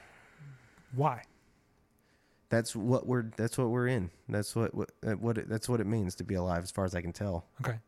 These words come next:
Speaker 1: So to prosper and survive.
Speaker 2: <sighs> Yeah, I mean, that's, I think, like I said, I think that's two of the deepest forces in us. I think, like, you, you had mentioned J P's book. Like,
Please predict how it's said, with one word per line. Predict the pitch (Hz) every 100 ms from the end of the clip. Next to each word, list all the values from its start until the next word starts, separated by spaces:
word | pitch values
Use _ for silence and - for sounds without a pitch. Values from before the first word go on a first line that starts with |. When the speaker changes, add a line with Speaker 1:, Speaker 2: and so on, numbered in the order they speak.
| _
Speaker 1:
So | - 131 123
to | - 127 120 110
prosper | 143 143 - 151
and | 131
survive. | - 120 127 - _ _ _ _ _ _ _ _ _ - - - - _ _ -
Speaker 2:
<sighs> | - - - 107
Yeah, | 101 98 85 87 76
I |
mean, | 120
that's, | 110 110 - -
I | 101
think, | 110 131 85
like | 123 113
I |
said, | - 113
I | 98
think | 117 107
that's | 104 -
two | - 120
of | 110
the | 101 90 - - 82 107
deepest | 127 117 113 - -
forces | 117 110 - 104 95 92 - -
in | 98
us. | 85 78 - - _ _ -
I | 107
think, | 123 104
like, | 98 90 - - - - _ _ _ _
you, | - 113
you | 101 123
had | 113
mentioned | 117 - 110 104 - - _ _ _ _
J | 127 110
P's | 120 104 90
book. | 87 - - - -
Like, | 98 85 -